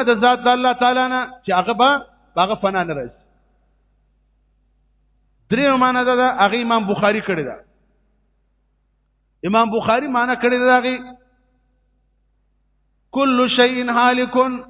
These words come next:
هغه کل عمل لا يقبل، هر عمل هغه نه قبليږي، الا ما يريد وجهه،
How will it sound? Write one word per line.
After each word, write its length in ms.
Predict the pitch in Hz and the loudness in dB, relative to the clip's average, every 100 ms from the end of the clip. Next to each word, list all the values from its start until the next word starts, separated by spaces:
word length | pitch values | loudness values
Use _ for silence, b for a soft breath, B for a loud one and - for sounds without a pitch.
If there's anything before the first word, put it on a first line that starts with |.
| _ _ _ _ _ _ _ _ _ _ - | _ _ _ _ _ _ _ _ _ _ -2
هغه 280 | 208 254 240 - 277 | 0 0 -2 -4 0
کل 240 | 285 262 233 190 220 | 2 4 4 4 2
عمل 580 | 285 247 247 254 240 | 2 0 0 -2 -2
لا 180 | 240 254 | 0 2
يقبل، 480 | 254 247 196 254 254 254 - _ _ _ _ _ _ _ _ _ _ _ _ _ _ | 0 -2 -2 -2 0 -4 -10 _ _ _ _ _ _ _ _ _ _ _ _ _ _
هر 240 | 160 233 269 | -2 0 2
عمل 400 | 220 247 254 254 | 0 0 -2 0
هغه 240 | 233 240 | 0 0
نه 120 | 240 | -4
قبليږي، 520 | 240 214 196 208 202 220 175 | 0 0 0 -2 -4 -4 -2
الا 240 | 185 185 | 2 2
ما 180 | 190 190 | 4 2
يريد 340 | 185 190 208 | 2 0 -2
وجهه، 760 | 202 196 202 208 214 214 214 | -2 -2 -6 -2 0 0 -2